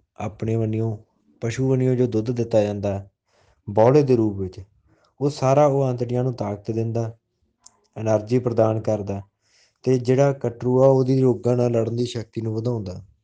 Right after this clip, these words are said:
ਉਹਦੀਆਂ ਆਂਤੜੀਆਂ ਮਜ਼ਬੂਤ ਹੁੰਦੀਆਂ, ਉਹਨਾਂ ਦੇ ਵਿੱਚ ਮੁੜ ਕੇ ਦੁਬਾਰੇ ਜਿਹੜੇ ਕਿਰਮ ਵਗੈਰਾ ਉਹ ਜਲਦੀ ਤਿਆਰ ਨਹੀਂ ਹੁੰਦੇ।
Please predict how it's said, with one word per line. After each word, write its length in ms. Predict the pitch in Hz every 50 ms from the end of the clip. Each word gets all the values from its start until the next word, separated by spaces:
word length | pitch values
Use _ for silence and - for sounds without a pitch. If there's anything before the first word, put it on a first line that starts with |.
| _ _ _ _ _ _ _ _ _ _ _ _ _ _ _ -
ਉਹਦੀਆਂ 300 | 120 127 123 139 139 135
ਆਂਤੜੀਆਂ 360 | 135 131 143 135 135 143 147
ਮਜ਼ਬੂਤ 400 | 143 139 139 127 127 127 135 131
ਹੁੰਦੀਆਂ, 300 | 131 127 123 123 127 131
ਉਹਨਾਂ 200 | 131 131 135 135
ਦੇ 100 | 135 139
ਵਿੱਚ 200 | 131 131 131 -
ਮੁੜ 220 | 127 123 117 113 117
ਕੇ 280 | 117 - 127 127 120 - _ _ _ _ _ - 110
ਦੁਬਾਰੇ 540 | 107 110 110 113 123 127 127 123 123 - _ _ _ _ _ _ _ _ _ _ _ _ _ -
ਜਿਹੜੇ 180 | 110 110 131
ਕਿਰਮ 340 | 120 - - 123 123 131 131
ਵਗੈਰਾ 380 | 131 127 120 117 113 110 110 113
ਉਹ 340 | 110 - - - 107 117
ਜਲਦੀ 400 | 113 113 107 104 104 101 110 113
ਤਿਆਰ 300 | 113 - 107 104 104 101
ਨਹੀਂ 240 | 101 101 98 104 113
ਹੁੰਦੇ। 300 | 113 104 92 87 87 90